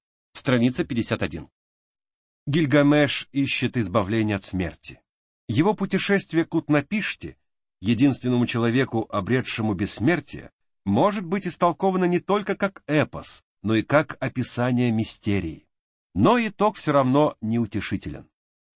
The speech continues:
Путь Утнапишти неповторим, и для людей путь к бессмертию закрыт.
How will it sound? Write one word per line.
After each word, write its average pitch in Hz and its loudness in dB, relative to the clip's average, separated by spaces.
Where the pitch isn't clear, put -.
Путь 208 0
Утнапишти 175 -2
неповторим, 175 0
и 123 4
для 117 2
людей 117 2
путь 151 0
к 98 -8
бессмертию 127 -2
закрыт. 90 -8